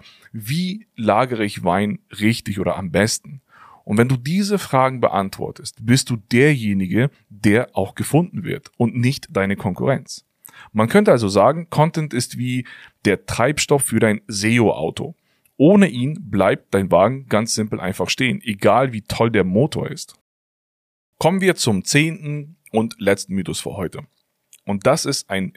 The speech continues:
richtig dicker Brocken. Der lautet, ich brauche kein seo, wenn ich doch schon Anzeigen schalte. Ich höre sowas extrem oft von Unternehmen, die vor allem auf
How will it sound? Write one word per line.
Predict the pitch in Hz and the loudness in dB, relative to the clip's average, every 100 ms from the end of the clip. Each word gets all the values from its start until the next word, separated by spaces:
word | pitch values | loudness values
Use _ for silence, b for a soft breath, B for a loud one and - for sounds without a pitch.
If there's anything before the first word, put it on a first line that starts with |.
| - | -8
richtig | 104 123 - - 107 - | 0 0 -2 -4 -4 -2
dicker | 101 101 85 | -2 0 0
Brocken. | 87 - - _ _ _ _ _ _ | 0 -2 -4 _ _ _ _ _ _
Der | 190 170 85 | -18 -6 0
lautet, | 98 151 165 160 B B B B _ _ | 4 4 0 -8 B B B B _ _
ich | 113 101 98 | -6 -6 -2
brauche | 104 143 165 165 160 | 4 4 2 -4 -4
kein | - 117 87 92 | -4 -4 -4 -6
seo, | 95 117 143 143 - | -4 -2 -2 -4 -4
wenn | 101 | -4
ich | 104 - | -4 -4
doch | 101 | -4
schon | - 98 95 | -2 -6 -8
Anzeigen | - 101 - 80 85 | -8 -6 -4 -6 -6
schalte. | - 73 - - _ _ _ _ _ _ _ _ _ _ - | -8 -8 -10 -20 _ _ _ _ _ _ _ _ _ _ -6
Ich | 107 | 0
höre | 143 208 196 | 2 4 2
sowas | 156 151 156 - - _ | 0 2 2 0 -10 _
extrem | 98 - - 135 165 156 | -4 -4 -2 0 0 -2
oft | - 113 - - | -2 -2 -2 -2
von | 107 90 | -2 -2
Unternehmen, | - 92 98 95 143 170 | -6 -8 -2 0 0 -2
die | 123 107 | -4 -10
vor | - - - | -4 -6 -2
allem | 123 143 135 | 0 0 -2
auf | 98 101 | -2 -2